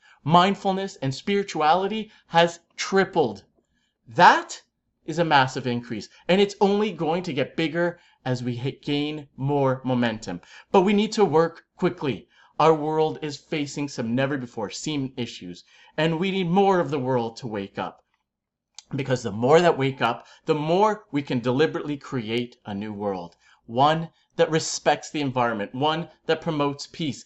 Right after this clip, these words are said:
one that sees everything and everyone as part of the whole, as part of one. One where love becomes more of the dominant vibration more of the time. And it is my job, our job,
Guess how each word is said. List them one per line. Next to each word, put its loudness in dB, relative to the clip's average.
one 2
that 0
sees -6
everything -2
and 0
everyone 0
as -8
part -2
of -6
the 0
whole, -2
as -16
part 0
of -4
one. -6
One 0
where -8
love 2
becomes -6
more 0
of -4
the -4
dominant 0
vibration -8
more -2
of -8
the -6
time. -10
And -2
it -2
is -4
my 0
job, -4
our 10
job, 2